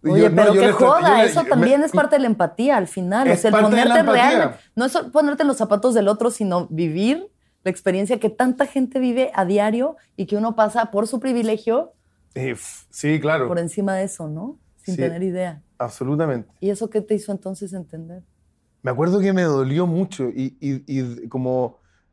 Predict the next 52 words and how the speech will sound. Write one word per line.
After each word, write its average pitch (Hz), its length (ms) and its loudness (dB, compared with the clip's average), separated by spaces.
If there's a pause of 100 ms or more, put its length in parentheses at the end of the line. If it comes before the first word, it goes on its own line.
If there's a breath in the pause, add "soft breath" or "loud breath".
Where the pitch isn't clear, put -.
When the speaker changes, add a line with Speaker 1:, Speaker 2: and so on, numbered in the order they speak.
(200)
Speaker 1:
tiempo 185 340 0
después 196 280 -2
como 202 200 -2
que 151 140 0
no 165 100 0
entendía 175 480 0
por 185 160 -2
qué 190 140 -2
me 196 100 0
dolía 180 400 0
tanto, 190 300 -4
si 123 280 -6 (120)
es 123 100 -8
como, 127 260 -6
no 127 160 -4
soy 151 200 -2
de 135 120 0
África, 135 640 -2 (380)
no, 143 160 -4
o 131 160 -6
sea, 156 140 -2
como, 147 320 -4 (340 soft breath)
n-, 147 160 -16
n-, 156 220 -4 (240)
pero 143 180 -2
y 139 100 -2
después 143 280 -4
como 202 240 -2
que 175 100 -2
creo 196 180 -2
que 185 100 -4
fui 196 180 -4
masticando 190 560 -2
un 165 80 -6
poco 190 240 0
que, 175 240 -2
que 151 100 -4
se 139 160 -6
trataba 147 380 0
más 170 180 -2
de, 165 160 -2
de, 139 500 -4 (560)
como 143 220 -2
de 135 80 0
la 131 80 0
injusticia, 131 640 -4
la 120 120 -2
sensación 127 480 -6
de 160 60 -2
injusticia 165 760 -4
realmente 160 560 -2
como 151 420 -4